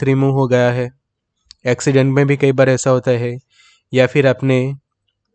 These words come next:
naturally भी कई बार loss of tooth होता है तो उस वक्त भी अब थोड़ा पेन सेंसेशन होता है, या फिर कोई सर्जरी करके आप निकालते हैं टूथ को तो उस वक्त भी आपको पेन होता है। तो पेन सेंसेशन कैसे पता चलते हैं,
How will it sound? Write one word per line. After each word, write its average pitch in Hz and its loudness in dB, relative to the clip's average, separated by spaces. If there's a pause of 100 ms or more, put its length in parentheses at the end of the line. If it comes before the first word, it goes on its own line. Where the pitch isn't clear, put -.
(540)
naturally 143 2
भी 143 -2
कई 143 4
बार 139 2
loss 127 2
of 139 2 (140)
tooth 131 0
होता 131 0
है 127 2
तो 120 0
उस 117 -4
वक्त 131 0
भी 131 -2
अब 131 0 (140)
थोड़ा 127 0
पेन 123 -2
सेंसेशन 123 -6
होता 120 -4
है, 123 0
या 123 0
फिर 127 -6
कोई 143 0 (520)
सर्जरी 143 0
करके 151 0
आप 139 0 (720)
निकालते 135 0
हैं 131 -2
टूथ 127 -2
को - -6
तो 131 -2
उस 127 -4
वक्त 143 0
भी 135 -4
आपको 147 0 (440)
पेन 127 2
होता 113 -4
है। 107 -4
तो 127 -6
पेन 160 2
सेंसेशन 151 -2
कैसे 139 0
पता 131 0
चलते 117 -2
हैं, 175 -2